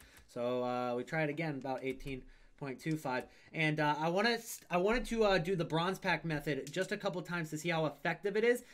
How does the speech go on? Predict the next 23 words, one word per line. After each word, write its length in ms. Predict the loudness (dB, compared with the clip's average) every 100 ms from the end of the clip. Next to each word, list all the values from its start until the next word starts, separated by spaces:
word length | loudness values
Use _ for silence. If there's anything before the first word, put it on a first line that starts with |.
| -8
and 100 | -4
give 100 | -2
you 60 | 0
guys 200 | 0 0
my 140 | -2
consensus. 640 | -2 -4 -2 -4 -2 -4 -2
And 200 | -2 -2
we 100 | -6
just 400 | 0 0 0 0
listed 260 | -4 -2
up 100 | -2
a 40 | -2
couple 220 | -6 -8
cards. 320 | -2 -2 0
So 120 | -4
in 160 | -2 0
that 180 | 2 2
bronze 240 | 0 0
pack 240 | 0 0 0
that 140 | 2
we 100 | 2
just 400 | 2 0 0 -2
did, 300 | 2 4 4